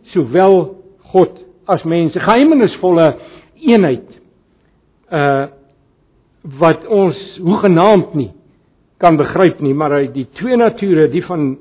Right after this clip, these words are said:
ware goddelikheid en ware menslikheid. En, uh, toe die laaste keer wat ons bymekaar was, in die begin van Januarie, net voor die, uh, Grendelstaat, die nuwe Grendelstaat,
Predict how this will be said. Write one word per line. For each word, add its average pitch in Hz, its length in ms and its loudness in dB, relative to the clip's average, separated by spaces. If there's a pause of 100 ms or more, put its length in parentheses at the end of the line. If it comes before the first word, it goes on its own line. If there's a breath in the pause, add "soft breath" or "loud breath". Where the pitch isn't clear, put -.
ware 175 420 0
goddelikheid 156 560 -4
en 139 100 -4
ware 143 300 0
menslikheid. 139 580 -4 (1400)
En, 208 160 4
uh, - 60 -4 (500)
toe 269 300 0
die 196 120 -6
laaste 208 380 2
keer 214 160 2
wat 165 180 -2
ons 160 200 -6 (340)
bymekaar 165 600 0
was, 147 200 0 (800)
in 135 80 -10
die 131 60 -6
begin 185 260 -2
van 165 160 -4
Januarie, 151 540 -2 (1000)
net 147 320 -4
voor 160 240 0
die, 135 280 0
uh, 117 180 -4 (300)
Grendelstaat, 156 840 -2
die 131 120 -8
nuwe 143 220 -4
Grendelstaat, 143 640 -8